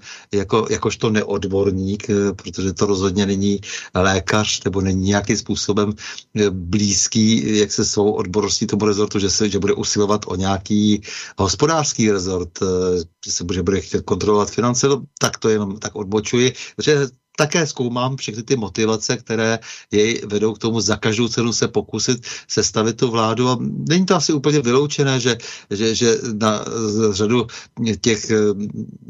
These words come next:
komunikací, které rozběhl, můžou slyšet, eh, lidé, kteří už jsou třeba déle v politice, eh, se, se kterými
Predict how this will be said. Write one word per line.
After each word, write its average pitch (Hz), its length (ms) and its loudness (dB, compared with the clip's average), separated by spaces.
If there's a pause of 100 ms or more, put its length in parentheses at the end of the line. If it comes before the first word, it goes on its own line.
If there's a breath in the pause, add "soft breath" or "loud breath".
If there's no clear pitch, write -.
(300)
komunikací, 120 720 2
které 120 240 2
rozběhl, 113 500 2 (260 loud breath)
můžou 113 760 2
slyšet, 120 600 0
eh, 113 400 0
lidé, 110 440 2
kteří 117 300 -2
už - 120 -4
jsou 113 140 0
třeba 110 260 2
déle 98 440 2
v 120 100 -14
politice, 107 720 0 (340 loud breath)
eh, 98 360 0
se, 101 140 0 (220)
se - 120 0
kterými 120 400 0